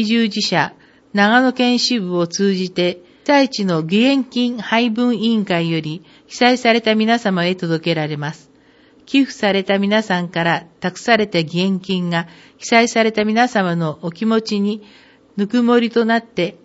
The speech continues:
届きます。今後も生徒の皆さんが様々な福祉の力になる活動へ参加されることを期待しています。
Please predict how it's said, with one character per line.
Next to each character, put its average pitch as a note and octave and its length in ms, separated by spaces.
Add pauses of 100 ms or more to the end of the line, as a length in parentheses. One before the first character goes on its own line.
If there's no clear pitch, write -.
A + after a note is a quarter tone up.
(140)
届 F3+ 220
き F3+ 140
ま E3 180
す。 - 220 (920)
今 A#3+ 280
後 A#3 100
も A3+ 160
生 C#4 220
徒 G#3+ 120
の F#3 100
皆 G3+ 220
さ F3+ 200
ん E3 100
が C#3 200
様 A3+ 280
々 F#3+ 280
な D#3 200
福 - 200
祉 G#3 160
の E3+ 80
力 G#3 360
に F3+ 140
な F#3+ 120
る E3+ 100
活 E3 300
動 F#3 240
へ F3 140
参 A3+ 240
加 F#3+ 120
さ F3 160
れ F#3 100
る G#3+ 100
こ G#3+ 160
と G#3 140
を D#3+ 60
期 - 140
待 D#3+ 180
し D#3+ 80
て - 100
い D3 80
ま D3+ 140
す。 - 200